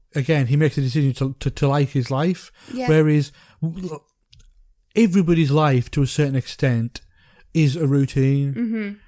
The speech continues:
Speaker 1: And it's you actually agreeing that, not agreeing, but understanding that you,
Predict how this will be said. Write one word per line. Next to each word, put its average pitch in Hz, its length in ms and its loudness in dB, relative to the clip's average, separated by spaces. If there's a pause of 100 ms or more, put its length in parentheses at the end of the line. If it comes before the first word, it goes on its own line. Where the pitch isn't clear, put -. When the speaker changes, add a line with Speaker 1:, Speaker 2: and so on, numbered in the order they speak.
(260)
Speaker 1:
And 160 120 2
it's 147 200 -2
you 170 460 4
actually 147 560 -2
agreeing 147 520 2
that, 139 280 -2 (280)
not 233 120 2
agreeing, 143 600 2
but 147 200 0 (440)
understanding 170 680 0
that 139 240 -2 (140)
you, 147 240 -2